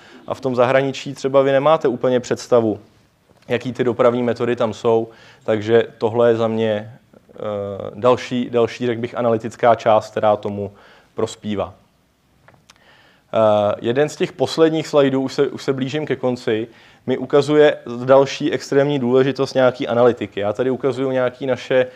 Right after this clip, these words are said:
eh, nějaký naše hodnoty na jednom z trhů za nějaký nespecifikovaný období, ale proč to ukazuju? Každý to porovnání těch metrik, o kterých jsme se tady bavili,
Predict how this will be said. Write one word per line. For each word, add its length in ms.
eh, 340
nějaký 340
naše 260
hodnoty 460
na 100
jednom 320
z 120
trhů 500
za 140
nějaký 640
nespecifikovaný 880
období, 480
ale 120
proč 220
to 120
ukazuju? 520
Každý 340
to 120
porovnání 760
těch 180
metrik, 380
o 60
kterých 300
jsme 140
se 120
tady 220
bavili, 540